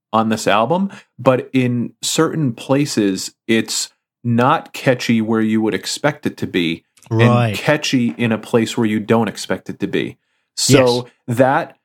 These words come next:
Speaker 1: kind of sometimes gets in the way of you sliding into the groove of the song because it's constantly playing with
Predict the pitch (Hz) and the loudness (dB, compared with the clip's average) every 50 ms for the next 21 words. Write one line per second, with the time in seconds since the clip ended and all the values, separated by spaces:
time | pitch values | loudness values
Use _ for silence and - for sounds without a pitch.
0 | _ _ _ _ _ _ _ _ _ _ _ _ _ _ _ - 127 - - - | _ _ _ _ _ _ _ _ _ _ _ _ _ _ _ -20 -16 -12 -10 -6
1 | - 147 147 143 139 131 123 110 - - _ _ _ _ _ - - - - 147 | -2 0 0 2 2 2 0 -2 -6 -12 _ _ _ _ _ -8 -4 -2 0 0
2 | 135 143 135 - 143 135 123 123 110 - - 123 123 123 - 131 120 117 107 101 | 0 0 0 0 0 0 0 0 0 2 2 2 2 2 0 0 0 0 0 2
3 | 98 104 104 117 139 160 - - 156 156 143 131 131 127 135 139 139 139 139 123 | 2 2 2 2 0 0 -2 -2 -2 -2 -2 -2 0 2 2 2 2 0 0 -2
4 | - - - - 123 120 120 123 127 131 127 123 123 - 120 117 104 - 104 101 | -2 -2 0 2 2 2 2 2 0 0 -2 -2 -2 -2 -2 -2 0 0 0 0
5 | 101 104 113 131 147 143 _ _ _ _ _ - 113 110 104 104 107 - - - | 2 0 0 -2 -2 -4 _ _ _ _ _ 0 0 0 0 -2 -8 -4 0 0
6 | 101 101 107 123 156 180 - _ _ _ _ _ _ _ _ - 123 117 - - | 2 2 2 0 -2 -6 -8 _ _ _ _ _ _ _ _ -2 -2 -2 0 0
7 | 135 123 107 110 110 107 - - - - - 123 120 117 - - - - - 107 | 0 2 2 0 -2 -4 -4 -10 -8 -2 -2 0 0 -2 -2 -6 -6 -4 -4 -6
8 | 104 - - 127 120 110 107 104 98 98 98 95 92 90 - _ | -6 -4 -2 -2 0 0 0 -2 -2 0 0 0 0 -2 -6 _